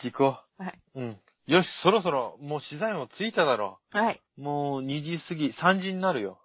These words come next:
Speaker 1: うん。まあ、今日やり遂げなければならない作業場へ行こう。
Speaker 2: あー、めんどくさいですね。いや、あ、頑張らせていただきます。
Speaker 1: で、どこに行くかわかる？作業場、今日の。
Speaker 2: いや、だって、そりゃあれでしょ、親方が連れてってくるんでしょ？
Speaker 1: 朝言っただろ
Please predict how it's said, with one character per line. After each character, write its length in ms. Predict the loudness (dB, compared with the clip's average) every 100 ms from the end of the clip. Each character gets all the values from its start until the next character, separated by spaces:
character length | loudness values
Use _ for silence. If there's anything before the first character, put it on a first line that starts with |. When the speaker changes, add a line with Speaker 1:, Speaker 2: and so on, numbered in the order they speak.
| _ _
Speaker 1:
う 60 | -18
ん。 180 | -18 -20 _ _ -18
ま 80 |
あ、 20 | -4
今 160 | 2 6
日 60 | 6
や 80 |
り 100 | 4
遂 140 | 2 -6
げ 80 | -6
な 120 | -4
け 100 | -4
れ 80 | -2
ば 120 | -4
な 120 | -4
ら 120 | -4
な 100 | -4
い 60 | -6
作 180 | -8 -2
業 180 | 0
場 160 | 2 2
へ 40 |
行 80 | 0
こ 280 | -4 -6 -6
う。 40 | _ -20
Speaker 2:
あ 380 | -20 -18 -18 -12
ー、 40 |
め 80 | -8
ん 40 |
ど 80 | -8
く 60 | -4
さ 100 | -4
い 20 |
で 40 | -4
す 60 |
ね。 80 | -6
い 60 | 2
や、 240 | 4 4 2
あ、 220 | 2 2 0 _
頑 140 | 0
張 80 | 2
ら 60 | -2
せ 80 | -2
て 60 |
い 80 | -6
た 80 | -8
だ 40 |
き 100 | -10
ま 100 | -14
す。 60 | -14 -20 -20 _ _ _
Speaker 1:
で、 200 | -4 -2
ど 160 | -2
こ 100 | -2
に 80 | -4
行 100 | -2
く 40 |
か 60 | -2
わ 100 | -4
か 160 | -4 -8
る？ 260 | -8 -12 _
作 160 | -10 -6
業 120 | -6
場、 140 | -6 -10
今 240 | -8 -10
日 40 |
の。 140 | -12 _ -2
Speaker 2:
い 40 |
や、 200 | 4 4
だ 120 | 2
っ 80 | -2
て、 160 | -2 -4
そ 140 | -2
り 100 | 2
ゃ 100 | 2
あ 40 |
れ 80 | 2
で 60 | 0
し 60 |
ょ、 40 | -2
親 120 | 0
方 180 | 0 0
が 80 | 0
連 160 | -2
れ 40 | -4
て 40 |
っ 20 |
て 60 | -6
く 100 | -6
る 60 | -6
ん 40 |
で 60 | -8
し 60 |
ょ？ 100 | -12 _ _ -20 -20 -20 -4
Speaker 1:
朝 400 | 0 0 0 -2
言 140 | -2
っ 40 | -6 _ -2
た 140 | -2
だ 180 | -2 -6
ろ 500 | -8 -12 -14 -18 -18